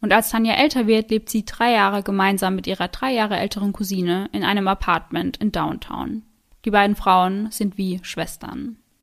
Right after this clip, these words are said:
Dann entscheidet sie sich, Vancouver für einige Zeit zu verlassen und zieht zu ihrer Halbschwester nach Swindle Island,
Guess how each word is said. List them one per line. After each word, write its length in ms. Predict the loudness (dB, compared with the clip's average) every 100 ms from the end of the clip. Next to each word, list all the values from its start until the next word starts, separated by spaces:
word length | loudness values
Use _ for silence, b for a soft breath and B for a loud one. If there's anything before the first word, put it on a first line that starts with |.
| _ _ _ _ 2
Dann 260 | 4 4
entscheidet 460 | 2 2 2 2 0
sie 100 | -2
sich, 220 | -4 -2
Vancouver 460 | -2 -2 0 0 0
für 160 | 2
einige 320 | 2 2 -2 -2
Zeit 240 | -4 -4
zu 80 | -8
verlassen 720 | -6 -4 -4 -4 -2 -2 -2
und 120 | 0
zieht 180 | 0 0
zu 80 | 0
ihrer 180 | 0 0
Halbschwester 560 | 0 -2 -6 -6 -6
nach 140 | -6 -6
Swindle 380 | -6 -6 -6 -6
Island, 580 | -6 -6 -8 -8 -10